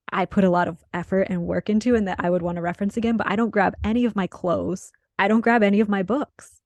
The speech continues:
And so I think that's a really clear way to know, okay, what is irreplaceable, essentially?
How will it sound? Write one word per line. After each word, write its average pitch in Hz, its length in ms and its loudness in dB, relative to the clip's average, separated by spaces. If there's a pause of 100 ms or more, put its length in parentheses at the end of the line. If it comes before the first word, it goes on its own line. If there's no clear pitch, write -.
And 202 220 -2
so 180 880 0
I 180 720 0
think 190 240 -4
that's 180 320 -2
a 190 80 -2
really 180 720 -4 (140)
clear 185 380 2
way 170 300 0
to - 160 -10
know, 170 340 -4
okay, - 400 -6
what 190 360 -2 (240)
is 196 260 -2 (140)
irreplaceable, 165 960 -2
essentially? - 640 -10